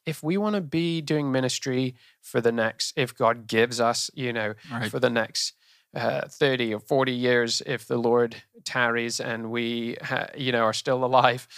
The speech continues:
Speaker 1: uh,
Speaker 2: <laughs>
Speaker 1: then, then we need to, like, find a pace that
Speaker 2: Right.
Speaker 1: we can run at.
Speaker 2: So
Speaker 1: And,
Speaker 2: good.
Speaker 1: and, and just like any race, there's moments in the race where it's, like, hard and you are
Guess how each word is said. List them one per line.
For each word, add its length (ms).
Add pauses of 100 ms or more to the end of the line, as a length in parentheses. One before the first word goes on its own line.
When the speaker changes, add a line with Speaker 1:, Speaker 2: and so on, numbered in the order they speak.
(260)
Speaker 1:
uh, 140
Speaker 2:
<laughs> 100
Speaker 1:
then, 380
then 220
we 100
need 280
to, 120
like, 300
find 340
a 60
pace 320
that 140
Speaker 2:
Right. 20
Speaker 1:
we 140
can 200
run 200
at. 120
Speaker 2:
So 80
Speaker 1:
And, 240
Speaker 2:
good. 80
Speaker 1:
and, 360 (100)
and 320
just 220
like 180
any 200
race, 360
there's 240
moments 420
in 80
the 80
race 280
where 100
it's, 160
like, 160
hard 420
and 180
you 420 (440)
are 640